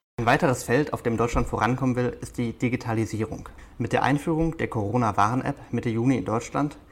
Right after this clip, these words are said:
hat sich wieder einmal gezeigt, welche Potenziale die Digitalisierung bietet.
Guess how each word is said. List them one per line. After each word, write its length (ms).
hat 120
sich 160
wieder 180
einmal 240
gezeigt, 500
welche 200
Potenziale 800
die 80
Digitalisierung 800
bietet. 380